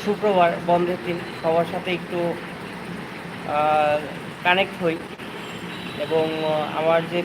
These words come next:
প্রিয় সাবস্ক্রাইবার ভাইয়েরা যারা তাদের মূল্যবান সময়টুকু দিয়ে আমার ভিডিওগুলো দেখে, তাদের সাথে যোগাযোগ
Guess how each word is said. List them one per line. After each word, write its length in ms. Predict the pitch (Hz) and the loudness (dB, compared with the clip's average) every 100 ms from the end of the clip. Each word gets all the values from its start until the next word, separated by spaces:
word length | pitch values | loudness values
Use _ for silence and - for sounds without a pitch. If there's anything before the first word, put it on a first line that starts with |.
| - | -2
প্রিয় 180 | 185 180 | -2 0
সাবস্ক্রাইবার 500 | 180 175 185 208 214 | 0 0 0 4 4
ভাইয়েরা 420 | 175 180 180 170 170 | 4 2 4 4 4
যারা 340 | 165 160 165 160 - - - - - - - - | 2 4 6 4 0 -8 -12 -12 -12 -10 -8 -4
তাদের 240 | - 165 185 | 0 2 2
মূল্যবান 440 | 190 208 208 214 | 2 2 4 2
সময়টুকু 520 | 208 190 208 208 220 202 | 2 0 2 2 0 -2
দিয়ে 160 | 185 | 2
আমার 380 | 175 175 175 170 165 | 4 6 6 6 2
ভিডিওগুলো 460 | 170 170 196 190 185 | 0 2 2 2 2
দেখে, 280 | 170 156 170 - - - - - - - - - | 2 0 -4 -8 -10 -10 -10 -10 -8 -6 -2 4
তাদের 200 | 170 185 | 4 4
সাথে 260 | 208 196 | 0 0
যোগাযোগ 380 | 185 180 196 202 | 2 2 2 0